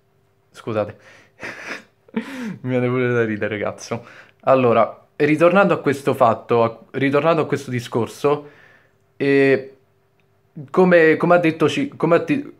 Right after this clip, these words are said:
come ha detto Ciccio, che voleva denunciare quel ragazzo, secondo me ha fatto benissimo,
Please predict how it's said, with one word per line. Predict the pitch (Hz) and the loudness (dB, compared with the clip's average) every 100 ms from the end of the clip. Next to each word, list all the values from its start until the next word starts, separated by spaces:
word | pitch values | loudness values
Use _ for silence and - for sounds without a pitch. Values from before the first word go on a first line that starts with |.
| - 127 | -20 -4
come | 170 175 | 0 2
ha | |
detto | 151 147 139 | 0 -2 -2
Ciccio, | 131 123 - 135 131 - _ _ _ _ _ _ - | -2 -4 0 2 2 -4 _ _ _ _ _ _ -6
che | 139 | -4
voleva | 127 135 147 135 | 0 4 6 4
denunciare | 135 131 127 - 151 131 120 | 4 0 -2 2 4 4 2
quel | 131 | 2
ragazzo, | 123 123 113 - - 131 131 131 - _ _ _ _ _ _ _ - | 2 4 2 0 -4 2 2 2 -6 _ _ _ _ _ _ _ -14
secondo | - 151 165 175 | -2 2 4 4
me | 175 196 202 - - | 4 4 2 -4 -2
ha | 131 | -2
fatto | 127 151 151 160 | 0 0 0 -2
benissimo, | 139 147 131 104 - - 110 107 | -2 -2 -2 -4 -8 -6 -4 -4